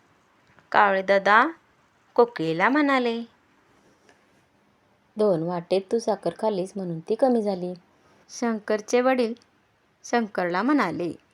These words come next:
क, खालील वाक्प्रचारांचा वाक्यात उपयोग करा. एक, गलका करणे, गोंधळ करणे किंवा दंगा करणे. दोन, निरोप घेणे, निघून जाणे.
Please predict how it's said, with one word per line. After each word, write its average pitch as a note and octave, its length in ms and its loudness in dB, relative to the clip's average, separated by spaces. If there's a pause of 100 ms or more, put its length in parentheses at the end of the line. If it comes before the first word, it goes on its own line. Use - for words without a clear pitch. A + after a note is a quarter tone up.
(720)
क, G#3+ 80 -6 (220)
खालील G#3 300 4
वाक्प्रचारांचा G#3 840 0
वाक्यात G3 400 -2
उपयोग F3 300 -4 (100)
करा. F#3+ 220 2
एक, F3+ 380 -4
गलका F#3 340 0
करणे, F#3 380 -6 (840)
गोंधळ G#3 360 0
करणे G3 260 0
किंवा G#3 220 -4
दंगा A3 280 -2
करणे. E3+ 340 -6
दोन, F#3+ 300 -2
निरोप F#3 340 -4
घेणे, F#3 440 -8 (1400)
निघून G3 380 -10
जाणे. F#3+ 400 0